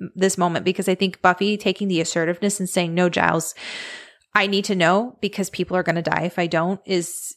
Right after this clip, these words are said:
just really good. Um, all right. So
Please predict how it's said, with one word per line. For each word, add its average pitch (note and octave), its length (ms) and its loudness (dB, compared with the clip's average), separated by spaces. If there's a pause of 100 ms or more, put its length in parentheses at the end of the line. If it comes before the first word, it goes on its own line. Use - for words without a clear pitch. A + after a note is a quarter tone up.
just - 340 -8
really E3+ 240 -4
good. - 300 -8 (680)
Um, F#3+ 360 4 (100)
all G#3 60 6
right. G3 360 4
So G3+ 560 4